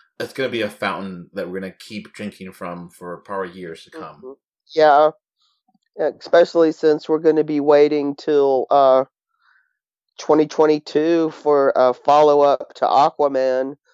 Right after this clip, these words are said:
Speaker 2: other than, um, James Wan wanting to do a Trench movie. Of course, you know, you have to admit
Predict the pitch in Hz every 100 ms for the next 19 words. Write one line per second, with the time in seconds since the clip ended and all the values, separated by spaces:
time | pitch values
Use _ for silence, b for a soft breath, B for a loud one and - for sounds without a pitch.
0 | _ 156 156 151 147 151 147 139 135 131
1 | - 131 123 123 131 143 139 139 143 143
2 | 151 147 139 139 139 139 127 - 131 131
3 | 131 113 - - 151 147 - 123 127 113
4 | 104 73 - _ _ _ _ _ _ _
5 | _ _ _ _ _ - 127 - 156 135
6 | 131 - 151 143 139 135 156 139 143 135
7 | 131 147 135 104